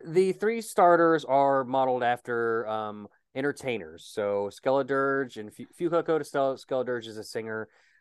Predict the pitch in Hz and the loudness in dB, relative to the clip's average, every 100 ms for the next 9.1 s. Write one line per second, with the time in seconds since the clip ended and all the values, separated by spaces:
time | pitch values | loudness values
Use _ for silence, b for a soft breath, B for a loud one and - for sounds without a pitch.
0 | b - 101 98 104 - 147 143 - 143 | b -8 -8 -8 -6 2 2 2 -4 -6
1 | 135 127 110 _ _ _ _ _ _ _ | -4 -6 -6 _ _ _ _ _ _ _
2 | _ _ _ _ _ _ - 127 135 - | _ _ _ _ _ _ -6 -4 -4 -6
3 | 107 101 107 107 101 110 117 113 101 98 | -6 -6 -6 -8 -6 -6 -6 -6 -8 -6
4 | 110 113 110 104 95 101 98 - 104 104 | -2 -2 -4 -10 -12 -12 -12 -8 -6 -6
5 | 101 98 95 104 107 - 107 107 b b | -10 -16 -12 -10 -10 -10 -10 -10 b b
6 | b b _ - 98 95 92 92 95 - | b b _ -12 -8 -6 -6 -8 -10 -4
7 | 92 90 87 92 90 - 135 131 - 123 | -2 0 0 -2 -6 -4 -2 -2 -4 -4
8 | 135 123 120 120 107 107 104 104 98 98 | 2 4 4 2 0 -2 -4 -8 -12 -12